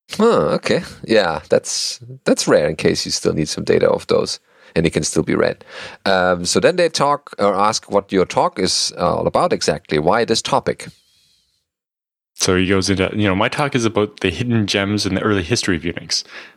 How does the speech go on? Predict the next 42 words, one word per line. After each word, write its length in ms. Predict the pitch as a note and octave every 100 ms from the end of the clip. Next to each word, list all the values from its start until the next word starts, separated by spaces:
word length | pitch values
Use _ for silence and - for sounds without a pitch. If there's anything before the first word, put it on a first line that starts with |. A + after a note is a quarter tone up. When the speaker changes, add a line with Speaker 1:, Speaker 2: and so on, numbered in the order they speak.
| _
Speaker 2:
While 120 | G#2+
many 220 | A#2 D#3+
talks 340 | C#3 A2+ A2 -
have 180 | G2+
been 120 | F#2+ F#2+
given 240 | G2 G2
about 320 | F2 F#2 F2
the 100 | -
history 380 | D2+ - - G#2+
of 60 | F2+
Unix, 380 | E2 D#2+ - - - -
they 80 | -
tend 240 | G2+ C3 C3
to 60 |
gloss 300 | A#2 G#2 G2+
over 160 | G#2 F2+
the 80 | F#2
first 320 | - F#2 -
ten 180 | - F2
years 220 | G2+ F#2+
or 60 |
so. 300 | E2+ - - - - - _
Uh, 280 | G2 F2 D#2+
you 100 | -
know, 140 | F2+ E2
that 180 | G2+ D#2+
was 220 | F#2+ -
quite 300 | - G2 F#2+
an 80 | F2
exciting 400 | E2+ - F2+ F2
time 340 | - F#3 A#2+
in 80 | E2
Unix's 400 | E2+ E2+ - E2
development, 500 | - F2 E2 E2+ -
and 180 | F#2 F#2+
many 160 | G#2
interesting 480 | F#2 A2 A#2 - G2+
and 80 | F2+
exciting 400 | E2+ G2 F2+ E2+
firsts 640 | - B2 A#2+ - - - -
for 160 | - F#2
Unix 400 | D3 A#2 -